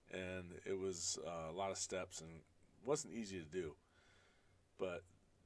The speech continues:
this is a lot easier. They have a lot of new features. Um, it works really well, and it's not too hard to learn. So I hope this was helpful. If you have any questions or comments, throw 'em down there in that comment section.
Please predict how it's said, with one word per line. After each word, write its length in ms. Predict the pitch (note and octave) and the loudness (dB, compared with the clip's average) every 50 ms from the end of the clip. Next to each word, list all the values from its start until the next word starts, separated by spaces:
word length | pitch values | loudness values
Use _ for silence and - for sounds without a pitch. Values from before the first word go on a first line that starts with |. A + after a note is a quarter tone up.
| - A2 | 2 4
this 220 | C3+ D3 - - | 6 6 6 4
is 80 | D#3+ D3+ | 0 6
a 60 | D#3 | 12
lot 200 | D3+ D3 C#3 B2+ | 12 12 12 12
easier. 460 | B2 B2 A2+ A2 A#2+ A#2+ A2+ A#2 A#2 | 12 8 6 6 6 6 6 6 4
They 120 | G2+ G2+ | 4 2
have 120 | G#2 G2+ G2+ | 2 2 2
a 20 | |
lot 200 | A2+ A#2+ B2 B2+ | 4 4 4 4
of 80 | B2+ B2 | 4 2
new 100 | A#2+ A#2+ | 0 -2
features. 720 | - - - B2 B2 A#2+ - - C3 A#2+ A#2+ A#2 G#2+ - - - | -2 0 2 2 2 4 6 6 8 8 8 6 2 0 -2 -2
Um, 360 | F#2 F#2+ G2 F#2+ F#2+ F#2 F2+ F2 F2+ - - - F#2 | 0 0 0 0 0 -2 -4 -6 -10 -16 -10 -6 -4
it 100 | G2+ G2+ | -2 0
works 360 | G2+ A2 A2+ A2 - - B2 | 2 2 2 2 2 2 4
really 240 | A#2+ A2+ G#2+ G2+ G2 | 4 6 6 6 6
well, 480 | G2+ G#2+ G#2+ G#2+ G#2+ G#2 G#2 G#2 G2 - - - - - - - - - - - - - - | 4 4 6 6 6 6 4 2 0 -6 -16 -20 -20 -20 -20 -20 -20 -20 -20 -20 -20 -10 -6
and 640 | - G2 G2 F#2+ F#2+ F#2+ F#2+ F#2 F2+ F2+ F2+ F2+ F2+ F#2 - - - - - - - - - - - - - - - - - - - - - - - - - - | -2 -2 0 0 0 -2 -2 -4 -6 -6 -10 -12 -14 -16 -20 -20 -20 -20 -20 -20 -20 -20 -20 -20 -20 -20 -20 -20 -20 -20 -20 -20 -20 -20 -20 -20 -20 -20 -16 -8
it's 200 | F#2+ - - A#2+ | -4 -2 2 2
not 160 | A#2+ A2 - | 2 2 2
too 120 | - A#2+ | 2 4
hard 220 | G2+ A2 A2+ A2 F#2+ | 6 6 6 6 4
to 60 | G2 | 2
learn. 320 | A2 A#2 A#2 G#2+ G2+ F#2+ G2 - - - - - - - - - | 0 0 0 0 -2 -4 -6 -10 -16 -20 -20 -20 -20 -20 -20 -10
So 140 | - - A#2 | 4 6 8
I 40 | A#2 | 10
hope 280 | A#2+ D3+ F#3 G3 - - | 12 12 12 12 12 10
this 200 | F3+ F3 F3 - | 6 6 6 6
was 120 | C3 A#2+ | 6 10
helpful. 480 | C3 C3+ D#3 E3 - - G3 G3 G3 - - - - - - - - - - - - | 12 12 12 12 10 6 6 6 6 2 -6 -20 -20 -20 -20 -20 -20 -20 -20 -16 -10
If 100 | - - | 4 8
you 80 | G3+ | 10
have 80 | G3 F#3 | 10 10
any 80 | F3+ D#3+ | 10 6
questions 640 | - - F#3 F#3+ F#3+ - - - A#3 A3 G#3 F#3+ F3 | 8 12 12 12 12 12 12 8 4 4 4 4 2
or 60 | C#3+ | 2
comments, 560 | - - G3+ G#3 A3 A3 A3+ A3+ G#3+ - - | 6 8 8 10 10 10 8 6 4 4 4
throw 180 | - - F#3 F#3+ | 8 10 10 10
'em 80 | G3 | 10
down 220 | G3 G#3 G3+ G3 G3 | 10 8 8 8 8
there 140 | G3+ G3 F#3+ | 8 6 8
in 80 | F#3 | 8
that 140 | F3+ E3 - | 6 4 4
comment 360 | - - E3+ E3+ E3+ D#3+ - | 6 6 6 6 6 4 2
section. 520 | - - D#3 D#3 D3+ - - E3 D#3+ D#3+ | 4 6 8 8 6 6 4 2 2 0